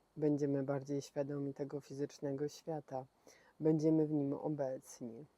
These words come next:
I do tego Cię zapraszam, bo tutaj doświadczysz owoców swojej pracy.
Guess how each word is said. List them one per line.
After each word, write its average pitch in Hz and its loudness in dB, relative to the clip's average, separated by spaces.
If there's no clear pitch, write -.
I 180 6
do 170 10
tego 165 4
Cię 160 2
zapraszam, 165 2
bo 156 -2
tutaj 151 -2
doświadczysz 147 -6
owoców 139 -4
swojej 131 -4
pracy. 131 -8